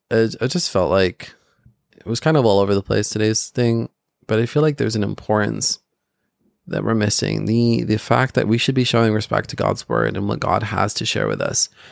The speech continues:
I don't feel like enough respect is being given anymore. There's people talking, there's people doing things, there's people, like, thinking about what they're gonna do after church.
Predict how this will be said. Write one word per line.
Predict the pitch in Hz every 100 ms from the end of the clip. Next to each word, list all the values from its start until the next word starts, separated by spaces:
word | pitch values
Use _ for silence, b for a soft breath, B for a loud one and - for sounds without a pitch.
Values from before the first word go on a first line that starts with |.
| B B -
I |
don't | 123 120
feel | 123
like | 120 113
enough | 110 110 107 110 -
respect | 113 - 107 -
is | 110
being | 98 101
given | 107 104 101
anymore. | 107 - 110 - - _ _ _ _ _ _ _ _ _ -
There's | 117
people | - 117 98
talking, | - - - 117 - 117 110
there's | 110
people | - - 113
doing | 113 113 113 113
things, | 110 113 113 113 107
there's | 120
people, | - 117 110
like, | 107 113 117 _ - b b b b
thinking | 113 113
about | 120 123
what | 123
they're | 135
gonna | 131
do | 123 135
after | - 151 - 127 104 -
church. | - 117 104 - -